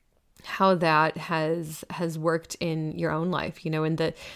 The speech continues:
the different, the different parts might be the, the light, how much light is there, um, during the day or at a certain time of day, the precipitation, if any, the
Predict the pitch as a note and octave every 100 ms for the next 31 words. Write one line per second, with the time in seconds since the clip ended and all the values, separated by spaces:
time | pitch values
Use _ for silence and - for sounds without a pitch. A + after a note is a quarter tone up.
0 | - F3+ E3+ F#3 F#3+ E3+ E3 D#3+ - -
1 | E3+ E3+ F3+ E3+ - - E3+ C#3+ - E3
2 | D#3+ E3 D3 D3 D#3+ D#3+ D#3+ D#3 E3 G#3
3 | - - D3+ - E3 G3 G3 - F3 F#3+
4 | F3 F3 F3+ - - - E3 D#3 D#3 D3
5 | _ - D#3+ E3+ F3+ F#3 E3+ F#3 E3+ E3+
6 | E3+ D#3 D3 D#3+ - - D#3+ - F3+ F3
7 | F3 - E3 E3 E3 E3 - - - D3+
8 | D3 - - - - - F3+ F#3+ F3+ E3+
9 | E3+ - D3+ - D#3+ E3 E3 E3 D#3+ -
10 | -